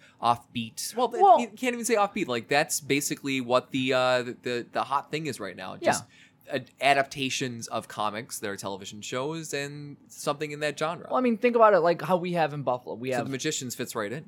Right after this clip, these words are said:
Speaker 2: we have Nickel City Con and
Speaker 1: Right.
Speaker 2: Buff-, and Buffalo
Speaker 1: Comic-Con,
Speaker 2: Co-,
Speaker 1: right.
Speaker 2: Comic-Con.
Speaker 1: You're comparing Nickel City Con, which really is your celebration of pop culture, where they have celebrities and
Speaker 2: Yeah.
Speaker 1: everything else, and, and you have a smaller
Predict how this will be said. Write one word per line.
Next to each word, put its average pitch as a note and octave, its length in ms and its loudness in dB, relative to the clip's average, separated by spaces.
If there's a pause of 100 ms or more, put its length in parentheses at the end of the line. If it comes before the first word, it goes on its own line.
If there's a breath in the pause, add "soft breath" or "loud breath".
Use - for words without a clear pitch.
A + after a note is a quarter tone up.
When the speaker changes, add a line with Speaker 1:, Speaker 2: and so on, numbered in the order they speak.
Speaker 2:
we F3+ 100 6
have E3 100 6
Nickel G#3+ 260 2
City G3 260 2
Con D#3+ 320 4
and C3 220 -4
Speaker 1:
Right. A2+ 60 4
Speaker 2:
Buff-, D3+ 320 4
and C3+ 320 -6
Buffalo B2 680 0 (220)
Speaker 1:
Comic-Con, B2 380 -2
Speaker 2:
Co-, - 80 -6
Speaker 1:
right. F#2 80 -6
Speaker 2:
Comic-Con. A#2+ 420 -2
Speaker 1:
You're C#3+ 140 2
comparing C3 500 -4
Nickel A#2+ 220 -8
City B2 180 -4
Con, A2+ 240 -4
which G#2 180 -8
really B2 260 -6 (100)
is G#2 340 -4
your G2+ 160 -10
celebration A2 680 -6
of G#2 380 -4
pop - 260 -4
culture, D3+ 440 -2
where G#2 120 -6
they G2+ 100 -8
have G2 160 -10
celebrities A#2 800 0
and - 80 0
Speaker 2:
Yeah. D3 80 4
Speaker 1:
everything G#2 160 -6
else, A2+ 140 -8
and, A2+ 180 -10
and A2+ 320 -10
you A2+ 80 -8
have G#2+ 360 -4 (220)
a B2 100 -8
smaller F3+ 680 0